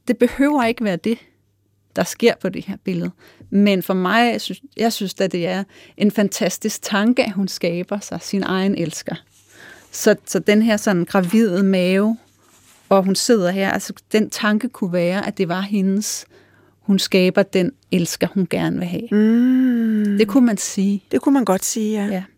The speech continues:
Speaker 2: Hvad, hvad er det for en, en muldvarp? Altså, har jeg helt
Speaker 1: Det er faktisk en
Speaker 2: Det,
Speaker 1: gris.
Speaker 2: det er en gris?
Speaker 1: Ja,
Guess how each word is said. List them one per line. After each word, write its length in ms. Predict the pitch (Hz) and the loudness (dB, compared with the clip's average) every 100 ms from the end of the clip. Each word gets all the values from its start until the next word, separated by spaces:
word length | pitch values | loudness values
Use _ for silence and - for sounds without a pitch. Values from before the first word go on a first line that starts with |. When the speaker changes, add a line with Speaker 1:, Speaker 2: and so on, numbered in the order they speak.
| _ | _
Speaker 2:
Hvad, 160 | 220 233 | 0 2
hvad 180 | 226 247 | 2 0
er 40 | |
det 180 | 247 254 | 0 0
for 100 | 262 | 0
en, 360 | 240 196 190 - | 2 2 2 -2
en 160 | 202 202 | 0 2
muldvarp? 520 | 202 226 254 233 - | 2 2 2 0 0
Altså, 240 | - 202 208 | -2 -2 -2
har 160 | 208 | -2
jeg 180 | 208 196 | 0 2
helt 180 | 196 247 | 0 2
Speaker 1:
Det 80 | 214 | 2
er 40 | |
faktisk 560 | 202 - 175 - 240 - | 2 0 -2 2 0 2
en 100 | 226 | 0
Speaker 2:
Det, 120 | 208 | 2
Speaker 1:
gris. 340 | 254 247 - - | 0 0 -6 2
Speaker 2:
det 180 | 208 220 | 4 6
er 120 | 214 | 4
en 100 | 269 | 0
gris? 440 | - 269 - - | -2 -4 -4 -4
Speaker 1:
Ja, 120 | 214 | 0